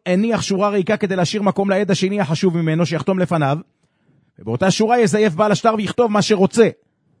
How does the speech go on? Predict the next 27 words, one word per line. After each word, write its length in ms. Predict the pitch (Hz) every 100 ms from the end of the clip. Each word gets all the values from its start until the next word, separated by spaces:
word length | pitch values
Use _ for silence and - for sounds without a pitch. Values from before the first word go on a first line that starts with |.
| _ _ _ _ _ _ _
והעד 280 | - 123 170
השני 340 | 196 226 247 247
יחתום 460 | 127 - 254 220
אחרי 300 | 196 190 214
העד 200 | 208 208
הראשון. 420 | 190 175 - 160 110 _ _ _ _
הוא 180 | 110 147
מוסיף 480 | 151 170 185 - _ _ _ _
שלא 260 | - 160
רצו 200 | 226 -
לומר 240 | 233 220 220
שאסור 340 | 214 180 214
לעדים 300 | 214 190 220
להרחיק 460 | 202 185 160 247 196
אפילו 240 | - 220
שורה 300 | - 202 196
אחת, 260 | 180 180 180
שמא 200 | 190 196
מחמת 320 | 190 190 202
כן 180 | 233 233
יימנעו 320 | 208 202 220
העדים 200 | 208 233
מלחתום 380 | 226 190 247 240
ותנעל 360 | 208 196 202 214
הדלת 500 | 202 247 202 202 _ _ -
בפני 420 | 180 147 220 220
לווים. 320 | 220 196 208